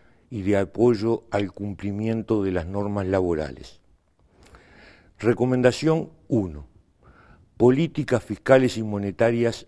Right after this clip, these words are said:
anticíclicas. No es el momento de aplicar ajustes de tipo tradicional.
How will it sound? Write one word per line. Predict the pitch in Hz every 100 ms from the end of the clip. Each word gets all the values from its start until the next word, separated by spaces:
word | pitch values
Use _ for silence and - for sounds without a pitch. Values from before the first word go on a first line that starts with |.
| -
anticíclicas. | - 110 98 104 - 95 73 76 73 69 - _ _ _ - - - - -
No | 113 135 151
es | 151 139
el | 123
momento | 113 113 139 147 139 120
de |
aplicar | 110 - 101 120 117
ajustes | 104 127 135 - 110
de | 104
tipo | 87 120 113 110
tradicional. | 104 101 90 95 90 82 78